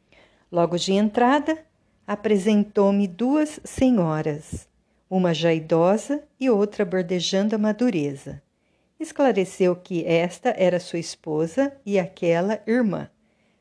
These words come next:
Luciana e Hilda, afáveis e delicadas, primaram em gentilezas.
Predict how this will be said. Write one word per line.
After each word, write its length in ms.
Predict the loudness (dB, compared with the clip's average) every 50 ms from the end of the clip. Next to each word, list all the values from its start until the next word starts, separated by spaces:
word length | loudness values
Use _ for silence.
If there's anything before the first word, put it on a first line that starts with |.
| _ _ -10
Luciana 760 | -8 -8 -8 -8 -6 -2 0 2 2 4 4 4 2 2 0 0
e 240 | 0 2 2 4
Hilda, 420 | 4 4 2 2 -2 -4 -8 -10 -10 _ _ _ _ _ _ _ _ -16
afáveis 760 | -16 -16 -6 -2 2 4 4 4 4 2 2 0 0 -2 -4
e 60 | -6
delicadas, 960 | -4 -2 -2 -2 -4 -4 -2 0 0 2 2 0 0 -2 -4 -4 -6 -10 -20 _ _ _ _ _ _ _ _ -4
primaram 600 | -2 0 2 2 2 2 2 2 0 0 -2 -2
em 140 | -2 -2 -2
gentilezas. 1040 | -2 -2 -4 -4 -4 -4 -4 -4 -2 -2 -2 -2 -4 -4 -8 -12 -14 -16 -18 -20 -20